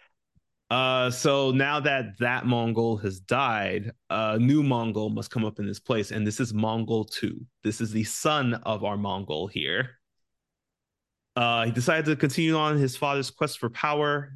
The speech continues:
to the point where he actually became a Yellow Lantern because of the fear that he instilled with the power of Warworld. Unsure about his whereabouts today because some stories tell us that apparently he was thrown into the core battery of the Yellow Lanterns,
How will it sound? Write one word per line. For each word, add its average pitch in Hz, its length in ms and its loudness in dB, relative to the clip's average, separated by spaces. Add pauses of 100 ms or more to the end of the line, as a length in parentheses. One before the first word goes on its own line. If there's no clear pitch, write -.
to - 100 -6
the 104 80 0
point 131 320 -2
where 120 160 0
he 123 300 -2
actually 117 400 -2
became 113 320 -4
a 101 100 -4
Yellow 113 400 0
Lantern 95 800 -4 (320)
because 113 260 -2
of 107 60 -2
the 101 60 0
fear 113 440 -2
that 98 200 -4
he 101 180 -2
instilled 107 580 -4
with 104 140 -6
the - 80 -10
power 104 380 -4
of 101 100 -8
Warworld. 131 640 0 (720)
Unsure 196 520 4
about 170 240 2
his 160 140 -2
whereabouts 160 540 0
today 147 560 0
because 123 840 0
some 135 300 -2
stories 127 640 -2
tell 123 260 0
us 120 160 0
that 107 200 -2
apparently 110 560 -4
he 113 180 -2
was 104 180 -2 (120)
thrown 139 340 2
into 139 300 0
the 123 80 0
core 160 400 0
battery 98 580 -2
of - 140 -6
the 101 80 -2
Yellow 98 260 -2
Lanterns, 95 800 -4